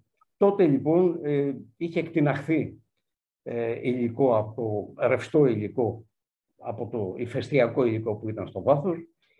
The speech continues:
και έκαψε κάποιους θάμνους εκεί γύρω, ε, οι οποίοι σε πέντε χρόνια ξαναγίνανε,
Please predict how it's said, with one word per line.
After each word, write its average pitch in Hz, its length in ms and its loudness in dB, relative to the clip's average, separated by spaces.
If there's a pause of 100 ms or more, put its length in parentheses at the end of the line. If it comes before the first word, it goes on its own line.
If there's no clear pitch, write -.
(160)
και 208 120 2
έκαψε 190 380 2
κάποιους 151 380 -2
θάμνους 135 420 2
εκεί 110 200 -8
γύρω, 165 480 2 (920)
ε, 139 260 -2
οι 175 80 2
οποίοι 190 240 2
σε 175 140 -2
πέντε 165 240 2
χρόνια 190 500 0
ξαναγίνανε, 139 960 -2